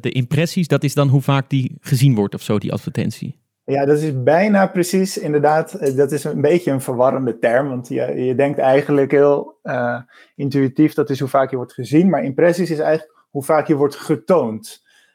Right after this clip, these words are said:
Speaker 2: ehm, aan mensen. En dat hoeft natuurlijk niet te betekenen dat die persoon ook daadwerkelijk die advertentie ziet.
Speaker 1: Eh, nu is jullie dashboard, eh, onderdeel van een groter onderzoeksproject naar online politieke communicatie.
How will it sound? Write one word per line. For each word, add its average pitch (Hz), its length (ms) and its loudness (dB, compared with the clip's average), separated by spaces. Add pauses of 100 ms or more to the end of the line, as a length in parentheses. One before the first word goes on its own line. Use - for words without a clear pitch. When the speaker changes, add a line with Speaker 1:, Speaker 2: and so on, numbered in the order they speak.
(120)
Speaker 2:
ehm, 110 720 0
aan 104 240 -2
mensen. 104 460 -6
En 113 180 -4
dat 113 120 0
hoeft 117 160 -12
natuurlijk 127 260 -4
niet 135 100 -2
te 139 60 0
betekenen 139 340 2
dat 135 80 -2
die 139 100 -6
persoon 131 340 0
ook 127 80 0
daadwerkelijk 123 400 0
die 131 100 -6
advertentie 117 480 -10
ziet. 110 280 -8
Speaker 1:
Eh, 127 180 -2
nu 147 160 2
is 139 120 -2
jullie 156 320 0
dashboard, 139 480 -2
eh, 120 280 -2
onderdeel 139 340 2
van 117 120 -2
een 110 140 -2
groter 127 420 -4
onderzoeksproject 139 1040 -2
naar 120 200 -2
online 113 480 -4
politieke 117 440 -4
communicatie. 117 840 -4